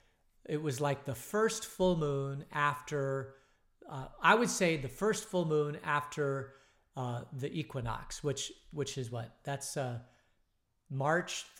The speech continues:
March twenty-eighth or something like that is the fir-, is the full moon equinox. So we still do this a little bit.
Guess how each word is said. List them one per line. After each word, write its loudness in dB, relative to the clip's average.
March -4
twenty-eighth -4
or -4
something -6
like -4
that 0
is -4
the -6
fir-, -2
is -6
the -6
full 0
moon -2
equinox. -4
So 2
we 4
still 6
do 6
this 2
a 2
little 2
bit. -8